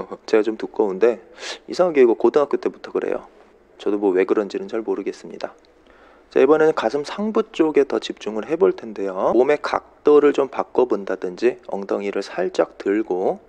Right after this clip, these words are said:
해서 계속해서 자극을 옮겨가면서, 어, 타겟팅한 부위에 자극이 잘 들어가는 방향을 찾아주면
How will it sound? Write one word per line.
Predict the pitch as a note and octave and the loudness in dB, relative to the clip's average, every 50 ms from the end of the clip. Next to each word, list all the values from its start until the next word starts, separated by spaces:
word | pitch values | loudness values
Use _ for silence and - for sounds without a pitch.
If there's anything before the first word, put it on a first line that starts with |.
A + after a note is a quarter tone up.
| _ _ _ - | _ _ _ -20
해서 | - - - | -20 -20 -14
계속해서 | - - G#2+ G2+ A2+ A2+ - A2+ G#2+ A#2 | -4 -2 -2 -2 -2 -4 -4 -4 -4 -4
자극을 | A#2 - - F#2+ F#2 G#2 G2+ A2 A#2+ A#2 | -4 -2 -2 -2 -2 -2 -2 0 0 0
옮겨가면서, | - - G2 G#2+ G#2+ A#2 A#2 - - G2 F#2+ G2 F#2+ F#2 F#2 F#2+ C#3+ E3+ G3 G#3 G#3+ G#3+ - - _ - | -2 -4 -4 0 2 2 2 2 -4 -8 -8 -6 -6 -6 -2 2 2 4 4 2 0 -4 -10 -18 _ -14
어, | - - - - - _ - | -14 -14 -14 -16 -20 _ -16
타겟팅한 | - C#3+ - G3 F#3+ - - D3 C3+ C3+ B2+ B2 A#2 | -16 -6 -4 -4 -4 -2 -4 -6 -4 -6 -6 -6 -6
부위에 | - G2 F#2+ G2 G#2 G2 F#2+ F2+ F#2+ A#2 D#3 F#3 | -6 -4 -4 -2 -2 -2 -2 0 0 0 0 0
자극이 | F#3 - - - - - F#2+ G#2 G2+ G#2+ C#3 - | -2 -8 -10 -10 -10 -10 -4 -2 0 2 2 2
잘 | - - - G2+ G2 | 0 -2 -6 -8 -8
들어가는 | - - G#2+ G2 F#2+ - F#2+ G2 F#2+ | -8 -6 -6 -6 -6 -6 -8 -10 -12
방향을 | - - G2 F#2+ G2 G#2 G#2+ B2 D3+ E3+ | -12 -14 -14 -12 -12 -8 -4 -4 -4 -4
찾아주면 | - - F3+ - F3+ F3 - A2 G2+ G2 A2 D#3 G#3 A3+ | -4 -4 -2 -2 -2 -2 -2 -4 -4 0 2 2 2 0